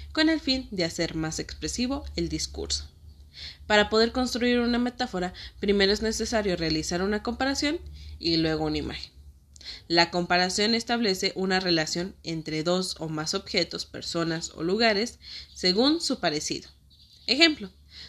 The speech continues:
tus dientes son como perlas. Entonces aquí lo que está haciendo es la comparación entre los dientes y las perlas. Y luego, una imagen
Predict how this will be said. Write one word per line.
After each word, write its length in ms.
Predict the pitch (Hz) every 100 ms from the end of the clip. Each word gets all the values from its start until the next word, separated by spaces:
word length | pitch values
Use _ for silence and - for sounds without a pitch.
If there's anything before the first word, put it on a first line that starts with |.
| -
tus 180 | 202 190
dientes 580 | 220 226 226 269 - -
son 320 | - 220 233
como 300 | 214 185 165
perlas. 560 | - - - - - - - - - - - - - - - -
Entonces 380 | 165 165 175
aquí 240 | 170 170 196
lo 140 | 190
que 80 | 196
está 140 | 202
haciendo 320 | 214 208 185 185
es 180 | 185
la 160 | - 170
comparación 680 | 165 156 156 160 - 226 -
entre 280 | 165 160 160
los 180 | 160 160
dientes 460 | 214 226 302 - - - - -
y 140 | 196
las 260 | 165 156 -
perlas. 600 | - 135 - - - - _ _ - - - _ - - - _
Y 140 | - 285
luego, 380 | 285 254 226 -
una 200 | 247 277
imagen 500 | 285 269 202 202